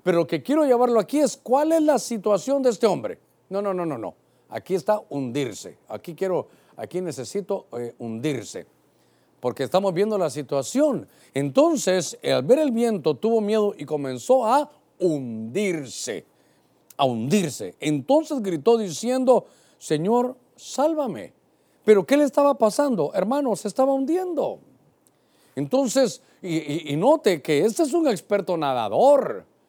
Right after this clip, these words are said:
Este, este sabía, este era un, este era un, un hombre pescador, alguien que conocía el mar, pero no un mar así. No un mar como estaba, no, no en medio de relámpagos. De, hermano, que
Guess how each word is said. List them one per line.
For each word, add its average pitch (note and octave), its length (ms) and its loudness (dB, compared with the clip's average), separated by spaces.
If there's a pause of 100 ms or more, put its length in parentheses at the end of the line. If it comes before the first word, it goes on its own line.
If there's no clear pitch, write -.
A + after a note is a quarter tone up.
(280)
Este, G#3 440 2 (120)
este F#3+ 300 2
sabía, F#3 640 2
este D#3 160 -2
era F4+ 140 4
un, A#3 240 2
este E3+ 520 2
era G3 140 6
un, F3 240 -2
un D#3+ 180 -4
hombre F#3+ 280 -4
pescador, D#3 680 2
alguien G3+ 360 -2 (240)
que F3 100 -2
conocía D#3 380 -4
el F3 80 -2
mar, A3 260 -2
pero C3+ 160 -4
no C3+ 160 -6
un E3 160 -4
mar C#3+ 160 -6
así. C#3+ 460 -8 (540)
No C3 180 -4
un B2+ 180 -6
mar G#3+ 260 -2
como D3 220 -8
estaba, D#3+ 420 0
no, F3+ 260 2
no G3+ 180 2
en F#3+ 100 -2
medio G#3 220 0
de F3+ 60 2
relámpagos. D3+ 760 -2
De, A2 200 -10 (280)
hermano, D#3 400 -4
que C#3+ 160 -6